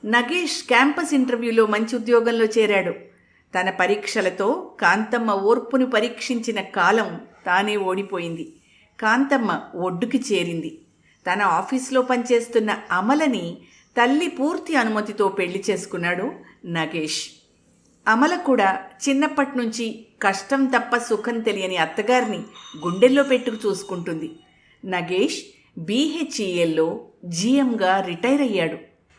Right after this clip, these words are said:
"ఏ వంశీ, నువ్వు ఫోన్ చేసి వారం రోజులైంది, అంతా బాగే కదా?"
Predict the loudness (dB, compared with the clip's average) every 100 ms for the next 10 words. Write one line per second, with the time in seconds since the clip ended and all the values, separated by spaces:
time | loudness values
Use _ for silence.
0 | _ _ _ _ -2 2 4 2 0 0
1 | 0 -2 -8 _ _ _ -6 0 0 2
2 | 2 2 0 -2 4 6 6 6 4 2
3 | 2 2 2 -2 -10 -20 _ _ -8 -4
4 | -2 0 4 8 6 6 0 2 2 0